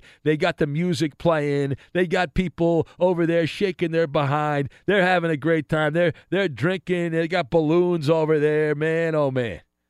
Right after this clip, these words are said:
It's like a clearing, no, it's like a clearinghouse for the disgruntled souls, right? You know, this is a crooked guy, and I'm,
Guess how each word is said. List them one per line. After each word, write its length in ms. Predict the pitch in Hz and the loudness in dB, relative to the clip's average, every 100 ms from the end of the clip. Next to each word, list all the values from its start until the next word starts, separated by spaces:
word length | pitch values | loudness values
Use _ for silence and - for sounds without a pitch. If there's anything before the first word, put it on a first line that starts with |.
| _ _ | _ _
It's 200 | 190 - | -2 2
like 160 | 254 | 0
a 100 | 190 | 0
clearing, 640 | 143 - - 269 294 254 679 679 679 | -4 -2 2 4 6 4 4 2 2
no, 120 | 302 | 2
it's 120 | 214 - | 2 2
like 140 | 269 | 0
a 60 | 214 | 0
clearinghouse 1000 | - 277 320 294 214 156 131 135 135 - _ _ _ | 0 2 4 2 2 0 2 0 -2 -12 _ _ _
for 220 | - 185 | 0 2
the 280 | 175 180 170 | 2 -2 -4
disgruntled 920 | 143 165 - - 233 247 - 226 180 | -2 -2 -2 2 2 2 0 -2 -2
souls, 960 | 139 - 240 208 139 95 78 67 65 - | -6 0 2 4 0 -2 -8 -14 -10 0
right? 380 | 175 202 214 | 2 4 2
You 140 | 180 160 | 0 -2
know, 40 | |
this 160 | 165 - | -4 -8
is 140 | 127 | -8
a 100 | 123 | -10
crooked 400 | - 220 240 269 | -2 -2 0 -4
guy, 560 | 214 190 185 180 175 170 - _ _ | 0 0 0 0 -2 -4 -8 _ _
and 320 | - 113 110 | -10 -8 -6
I'm, 140 | 110 | -8